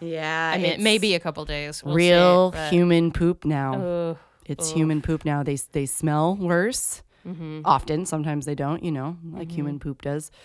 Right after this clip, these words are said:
Speaker 1: Uh, the other day he had one that was like, it wasn't even mushy. It was, like, literally like logs. I'm like, ah.
Speaker 2: Uh, what, what was that called? A bomb? A squirt? No, no.
Speaker 1: Thud.
Speaker 2: Thud.
Speaker 1: Who
Speaker 2: Um,
Speaker 1: pooped in my baby's diaper?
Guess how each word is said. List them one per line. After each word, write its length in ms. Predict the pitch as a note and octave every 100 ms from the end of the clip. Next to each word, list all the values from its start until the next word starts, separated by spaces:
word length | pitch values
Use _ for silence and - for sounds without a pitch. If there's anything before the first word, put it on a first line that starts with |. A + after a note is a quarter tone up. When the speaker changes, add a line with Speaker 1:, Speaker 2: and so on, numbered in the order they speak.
| - - - - -
Speaker 1:
Uh, 60 | F3+
the 140 | F3
other 140 | F#3 F3+
day 160 | F3+
he 120 | G3 F3+
had 180 | E3+ E3
one 100 | E3
that 100 | E3
was 120 | D#3+
like, 240 | E3 E3 - - _ _ _ _
it 80 | F3
wasn't 260 | E3+ F3+ F#3+
even 200 | E3+ D#3
mushy. 520 | D#3 G#3+ - D3+ A2
It 40 | C#3
was, 180 | C3 C#3+
like, 160 | C#3
literally 440 | C#3 C3 C#3+ D3 C#3
like 180 | C3 B2
logs. 680 | A#2+ C3+ A#2+ G#2 - - -
I'm 60 | D#3
like, 140 | D#3 -
ah. 440 | D4+ B3 E3+ C3+ - _ _
Speaker 2:
Uh, 100 | - F3
what, 240 | F3+ F3+ -
what 140 | F#3+
was 100 | -
that 140 | G#3+ G#3
called? 200 | A#3 A3
A 40 |
bomb? 440 | D#3+ E3 F#3 G#3 A3
A 60 |
squirt? 760 | E3+ - - _ _ - G3 - -
No, 120 | F3
no. 60 | E3+
Speaker 1:
Thud. 360 | F3+ D#3+ D3 - -
Speaker 2:
Thud. 340 | G3+ G3+ E3+ - _ _ _ _ -
Speaker 1:
Who 60 |
Speaker 2:
Um, 220 | G3+ F3+ F3
Speaker 1:
pooped 220 | B3+ -
in 80 | C4
my 140 | E3+
baby's 440 | D3+ E3+ F#3+ G#3+ E3
diaper? 580 | F3 E3+ - D#3 C#3